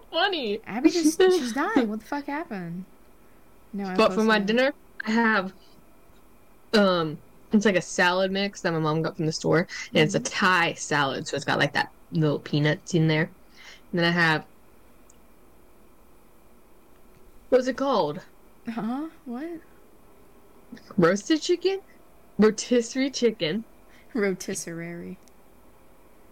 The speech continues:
Speaker 1: <laughs> Rotisserie chicken. And then I have butternut squash raviolis.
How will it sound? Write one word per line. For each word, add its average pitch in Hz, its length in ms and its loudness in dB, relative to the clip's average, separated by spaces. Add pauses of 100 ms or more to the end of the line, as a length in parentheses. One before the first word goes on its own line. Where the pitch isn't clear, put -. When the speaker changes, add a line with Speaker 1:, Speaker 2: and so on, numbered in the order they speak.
(300)
Speaker 1:
<laughs> - 160 -6 (340)
Rotisserie 220 800 4
chicken. 208 500 0 (560)
And 180 100 6
then 185 180 6
I 170 100 -2
have 175 300 0
butternut 185 420 2
squash 165 320 0
raviolis. 139 800 -2